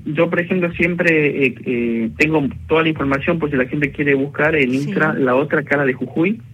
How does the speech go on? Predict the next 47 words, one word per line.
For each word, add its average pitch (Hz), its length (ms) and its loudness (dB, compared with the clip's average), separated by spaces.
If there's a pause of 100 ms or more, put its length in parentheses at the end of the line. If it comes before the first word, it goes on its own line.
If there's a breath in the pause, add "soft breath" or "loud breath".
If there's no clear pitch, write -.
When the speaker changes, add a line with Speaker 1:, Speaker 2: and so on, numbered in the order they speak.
Speaker 1:
así 190 140 -4
Speaker 2:
Bien. 139 120 0
Speaker 1:
como 135 200 0
suena, 147 300 0 (720)
La 113 120 0
Otra 135 180 0
Cara 147 180 -2
de 143 120 0
Jujuy, 165 480 -2
ahí 143 80 2
está - 180 0
Speaker 2:
Ajá. - 100 -2
Speaker 1:
toda 147 160 2
la 143 60 -2
información, 123 520 -4 (260)
si 185 100 -8
Speaker 2:
Divino. 240 280 2
Speaker 1:
quieren 220 140 2
comunicar. 117 420 -2 (220)
Speaker 2:
Divino. 233 460 0
La 233 240 4
Otra 302 380 4
Cara 294 240 4
de 269 100 4
Jujuy 285 540 0
en 226 160 -2
Instagram 302 600 0
y 233 60 0
ahí 220 220 0
encuentran 233 580 -2
toda 240 220 2
la 226 100 2
data 226 340 2
que 214 120 -6
Leonel 202 440 -2 (280 loud breath)
Aramayo 208 520 0
tiene 208 340 -2
sobre 190 280 -4
esta 196 200 -4
bellísima 190 600 -4
provincia 170 640 -4
y 190 200 0
esos 214 260 0
lugares 240 340 2
que 247 100 -4
son 208 200 -2
distintos 226 680 -2